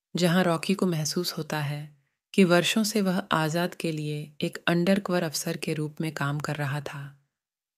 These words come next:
वे सभी वहां मिलने वाले चीज के बारे में हैरान हो जाते हैं। जहां फ्रेडी उन्हें पैकेज केवल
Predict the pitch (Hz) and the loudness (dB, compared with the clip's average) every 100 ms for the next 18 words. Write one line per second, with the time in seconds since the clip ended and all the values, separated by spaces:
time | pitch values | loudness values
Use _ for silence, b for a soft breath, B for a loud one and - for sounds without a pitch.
0 | 175 175 196 175 208 196 165 170 156 156 | 0 2 4 6 6 6 2 0 0 -2
1 | 156 151 156 151 160 156 - 156 147 147 | -2 -4 -4 -4 -6 -4 -4 -2 -2 -2
2 | 147 143 147 147 143 135 139 143 135 135 | -4 -2 -2 -2 -2 -2 -4 -6 -6 -6
3 | 127 131 - _ _ _ _ _ _ _ | -8 -10 -16 _ _ _ _ _ _ _
4 | _ _ _ _ _ _ _ _ - 180 | _ _ _ _ _ _ _ _ 0 4
5 | 185 202 - 175 - - 165 165 151 156 | 4 4 2 2 0 -2 -2 -2 -2 -4
6 | 151 170 - - 160 160 | -2 -6 -6 -2 -2 -2